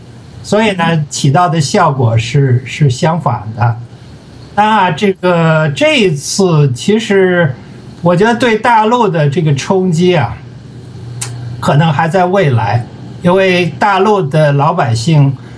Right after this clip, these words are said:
缺的东西就是选票。我记得这个，我们其实每过几十年会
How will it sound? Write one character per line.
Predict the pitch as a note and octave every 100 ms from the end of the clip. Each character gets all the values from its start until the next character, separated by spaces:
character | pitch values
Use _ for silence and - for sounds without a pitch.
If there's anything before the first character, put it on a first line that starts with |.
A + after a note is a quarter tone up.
| -
缺 | - G3 G3
的 | E3
东 | D3 E3+ E3
西 | D3+
就 | C3+ C#3+
是 | D3+
选 | C3 - A2+ - -
票。 | - F#3+ - - - - - - - - - - - -
我 | F3
记 | F#3 A#3 A3
得 | G3+ G3
这 | F#3+ G#3
个， | G3 F#3+
我 | F3+ E3
们 | F3+ B3+
其 | - C4
实 | C4 C4
每 | G3 C#3
过 | - B3
几 | G#3+ D3
十 | C3+ D#3+
年 | C#3+ E3
会 | D#3 F#3+